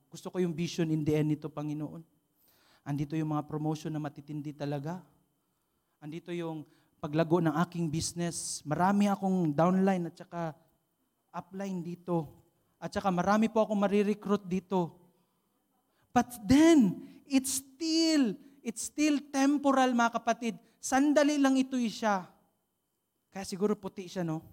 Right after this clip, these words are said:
Sandali lang po ito. And this is just plastic na mission line. Ito po talaga is American or ano ba to? Abaka, fiber po. Mahirap po talaga tibagin ang ibinigay na mission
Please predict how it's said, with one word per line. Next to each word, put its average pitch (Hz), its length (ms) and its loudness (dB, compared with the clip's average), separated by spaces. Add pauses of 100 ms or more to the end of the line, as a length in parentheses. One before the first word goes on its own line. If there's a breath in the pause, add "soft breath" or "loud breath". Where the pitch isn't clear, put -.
(1300)
Sandali 302 560 4
lang 302 160 4
po 285 160 4
ito. 262 640 4 (480 soft breath)
And 254 160 2
this 330 160 4
is 339 160 -2
just 277 320 -4
plastic 302 640 -2 (320)
na 226 160 0
mission 302 480 6
line. 294 320 6 (320 loud breath)
Ito 269 240 4
po 320 160 4
talaga 294 480 6
is 277 400 2 (160 loud breath)
American 285 800 6
or 247 320 8
ano 233 160 6
ba 254 80 6
to? 262 400 4 (640)
Abaka, 269 640 6
fiber 269 480 6
po. 277 560 2 (160)
Mahirap 277 640 2
po 277 80 0
talaga 262 320 2
tibagin 240 480 4
ang 226 160 4
ibinigay 214 560 2 (320 loud breath)
na 190 160 2
mission 196 560 2